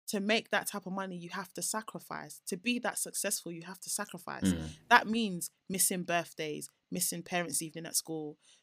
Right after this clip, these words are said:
Speaker 1: missing, do you know what I mean? Like,
Speaker 2: Mm-hmm.
Speaker 1: there's a lot that goes with it. And I wouldn't want that type of life for my child
Speaker 2: Mm.
Speaker 1: or for me as a wife. I want my husband to be around, do you know what I mean? So I feel like if he's really, ha-, if he's, like,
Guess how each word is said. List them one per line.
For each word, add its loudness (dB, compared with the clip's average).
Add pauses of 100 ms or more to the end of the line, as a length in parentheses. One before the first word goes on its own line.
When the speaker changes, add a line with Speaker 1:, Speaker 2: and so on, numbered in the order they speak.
(100)
Speaker 1:
missing, 2
do -10
you 4
know 10
what 6
I 6
mean? 6
Like, 6
Speaker 2:
Mm-hmm. 8
Speaker 1:
there's 0
a 2
lot 0
that -4
goes 2
with 0
it. -4 (840)
And 0
I 4
wouldn't 2
want -6
that -2
type -4
of -12
life -2
for -10
my -8
child -8 (140)
Speaker 2:
Mm. 6 (220)
Speaker 1:
or 6
for -4
me 0
as -6
a -4
wife. -2 (300)
I -2
want -2
my -4
husband -6
to -8
be -2
around, -2
do -12
you -8
know -6
what -4
I -6
mean? -8 (680)
So 4 (680)
I -4
feel 2
like 6
if -4
he's -2
really, -4
ha-, -6
if -4
he's, -6
like, 0